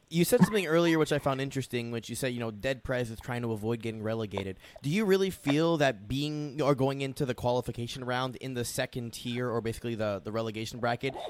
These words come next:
is like a death sentence for a lot of teams? 'Cause, like, okay, so tier one, for example, right? Right now, get almost guaranteed to make it in there is All Hooks and Rockets 'cause they're oh and three. Uh, Run and Gun, Urgence Medic, and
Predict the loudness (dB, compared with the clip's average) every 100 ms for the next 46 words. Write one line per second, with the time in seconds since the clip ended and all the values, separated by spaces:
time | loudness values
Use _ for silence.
0 | -4 -2 -2 -4 -6 -6 -4 -4 -6 -4
1 | -6 0 2 2 0 -2 -4 -6 -8 -10
2 | 2 4 4 0 -6 -2 -4 -4 -8 -4
3 | -4 -4 -6 -10 -10 -12 -12 -8 -6 -6
4 | -12 -2 0 2 4 4 4 0 -16 -2
5 | -2 4 4 4 0 2 4 2 -2 -4
6 | -2 -4 -4 -4 -4 -4 -6 -4 -2 -2
7 | -4 -10 -14 -4 -2 -2 2 4 6 4
8 | 4 4 4 0 -6 -4 -4 -2 -2 -2
9 | -4 -8 -8 -8 -12 -16 -20 -10 -2 0
10 | 0 0 2 2 2 0 0 0 0 0
11 | -2 -6 -4 -6 -4 -6